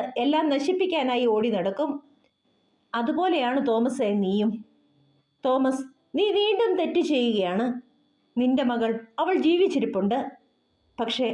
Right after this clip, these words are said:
അത് ജാസ്മിൻ അല്ല. ഞാൻ മരിച്ചാൽ നിനക്കൊരിക്കലും ആ സത്യം തിരിച്ചറിയാനും കഴിയില്ല. പക്ഷേ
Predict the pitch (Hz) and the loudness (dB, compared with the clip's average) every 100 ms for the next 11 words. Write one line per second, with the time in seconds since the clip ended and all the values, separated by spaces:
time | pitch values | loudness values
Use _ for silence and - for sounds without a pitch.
0 | - 240 254 208 214 226 - 285 180 190 | -4 -4 -2 0 0 -2 0 0 0 0
1 | 277 277 233 _ - 262 277 339 320 311 | -2 -4 -10 _ -4 0 0 2 2 2
2 | - 339 311 285 - 294 381 392 370 370 | 2 0 0 -4 -4 -2 -2 0 0 2
3 | 339 381 349 339 349 - 320 320 311 - | 2 2 0 0 -2 -2 0 0 0 0
4 | 320 294 294 285 269 190 202 202 294 240 | 0 0 2 2 0 0 0 0 -2 -4
5 | - _ _ _ - 233 - | -12 _ _ _ -10 -8 -4